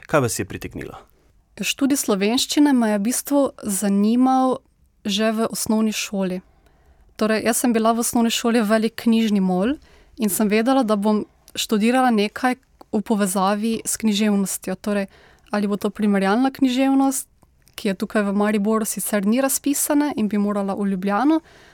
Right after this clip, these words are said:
Speaker 2: ali pa slovenistika, ki je pa tako v Mariboru kot v Ljubljani. Ehm, torej, knjige, torej, odkar pomnim, sem brala tako cele dneve. Eh, prebrala sem, mislim, da celo šolsko knjižnico.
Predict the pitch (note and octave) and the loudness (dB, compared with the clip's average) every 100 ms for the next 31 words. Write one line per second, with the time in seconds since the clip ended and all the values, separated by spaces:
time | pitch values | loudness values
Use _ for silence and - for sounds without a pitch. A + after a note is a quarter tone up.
0 | - _ G#3 A3+ - A#3 - B3 A#3 B3+ | -20 _ -2 -2 0 0 0 0 4 4
1 | C4 - A#3+ - G#3+ - - G#3+ G#3 G3+ | 2 -4 -4 -2 -4 -6 -4 -2 -2 -4
2 | - G#3+ G3+ - - A#3 A3 A3 G#3 A3 | -4 -4 -2 -6 -4 -2 0 2 2 0
3 | A3 G#3 A3+ A3 - - G#3 - - - | 0 0 0 -2 -6 -10 -10 -10 -12 -4
4 | G#3+ G#3+ G#3 A3+ G#3+ B3 A3 F3+ F#3 - | -2 0 0 0 2 0 2 -2 -4 -16
5 | _ - - _ _ _ - G#3 G#3 G#3 | _ -20 -20 _ _ _ -4 -2 0 -2
6 | D#4 - _ _ A#3+ A#3+ - - B3 C#4 | -6 -14 _ _ 0 0 -2 0 4 4
7 | C4 B3+ A#3 _ - A#3+ A#3 G3+ - C#4 | 4 2 0 _ -2 0 0 0 -2 -2
8 | - A3+ B3 C4+ C#4 C4+ C4+ - _ _ | 0 2 6 6 6 4 2 -10 _ _
9 | _ - - G#3 G3+ G#3 G#3 A3+ G#3+ G#3 | _ -8 -2 2 2 2 2 2 0 -4
10 | G#3+ - B3 A#3 A3 G#3 G3+ G3 G#3+ D4+ | -4 0 2 4 4 4 2 2 2 2
11 | - - _ _ _ _ A#3+ G#3 G3+ - | -2 -20 _ _ _ _ -4 -2 -2 0
12 | G#3 G#3+ A3 A#3 - A3+ A#3 B3 G#3+ - | 0 2 2 2 0 0 2 0 0 -2
13 | - A#3+ B3 A#3+ - A#3+ A#3+ A#3+ - G#3+ | 0 2 2 0 0 0 0 -2 0 0
14 | G#3 G#3+ A#3 - B3+ | 2 0 -4 -2 -2